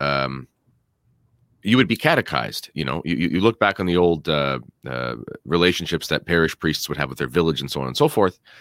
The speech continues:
Um, the priest would be catechizing. Uh, there would be, you know, the mothers would be trained by the priest to catechize the children,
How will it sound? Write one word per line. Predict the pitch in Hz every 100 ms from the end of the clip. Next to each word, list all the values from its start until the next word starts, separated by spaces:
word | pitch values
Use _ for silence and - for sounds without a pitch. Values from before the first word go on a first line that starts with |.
| - - _ -
Um, | 76 73 69 _ _
the | -
priest | - 135 -
would | 80
be | 80
catechizing. | 95 104 104 87 82 80 78 76 _ _ _ _ -
Uh, | 65 64 60
there | 82
would | 73
be, | 71 -
you | 76
know, | 65
the | 69
mothers | 85 87 80
would | 73
be |
trained | 76 - 87 80 76
by | 78
the | 73
priest | - 80 -
to | 78
catechize | 80 76 - 73 71
the |
children, | - 85 76 78 73